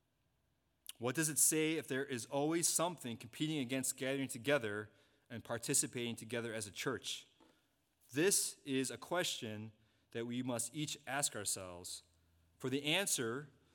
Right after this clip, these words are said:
of why we would not strive to gather together may reveal something about our hearts, what we desire,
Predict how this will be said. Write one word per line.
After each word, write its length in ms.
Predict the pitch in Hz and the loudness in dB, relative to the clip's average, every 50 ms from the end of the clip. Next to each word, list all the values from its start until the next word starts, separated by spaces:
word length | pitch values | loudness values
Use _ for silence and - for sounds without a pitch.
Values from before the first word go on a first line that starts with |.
| _ _ _ _ _ _ _ _ _ _ _ _ _ _ _ - | _ _ _ _ _ _ _ _ _ _ _ _ _ _ _ -6
of 200 | 123 120 110 104 | -6 -6 -6 -2
why 380 | 107 123 131 143 156 165 170 165 | 2 4 4 6 6 6 4 4
we 120 | 147 147 | 2 2
would 120 | 139 135 | 0 2
not 240 | 139 139 135 135 - | 2 2 0 0 0
strive 440 | - - - 151 143 147 170 180 170 | 0 0 2 4 4 6 6 4 4
to 60 | - 127 | 2 0
gather 220 | 131 123 117 110 | 0 0 0 -2
together 360 | 117 110 107 113 110 110 113 | -4 -2 0 0 0 0 0
may 180 | 110 113 127 135 | 0 0 2 2
reveal 640 | 135 135 127 117 110 135 165 202 196 151 127 120 117 | 2 2 0 -2 -2 0 2 6 6 6 6 4 2
something 720 | - - - - 160 151 160 156 - - 160 160 160 160 - | 0 0 0 2 2 2 0 0 -4 -4 -2 -2 -2 -4 -4
about 320 | 123 113 123 123 127 135 | -2 0 2 2 2 0
our 180 | 123 110 107 101 | -2 -4 -6 -6
hearts, 680 | - - - 147 156 175 170 - - - - - - - - _ _ _ _ _ _ _ _ _ _ _ _ _ _ - | -6 -2 0 0 0 0 0 2 2 2 2 0 -2 -6 -14 _ _ _ _ _ _ _ _ _ _ _ _ _ _ -10
what 120 | 120 117 | -10 -8
we 100 | 117 113 | -6 -6
desire, 800 | 98 101 95 95 101 117 113 135 151 156 160 170 170 170 170 | -6 -4 -4 -2 0 2 2 2 2 2 0 -2 -6 -8 -10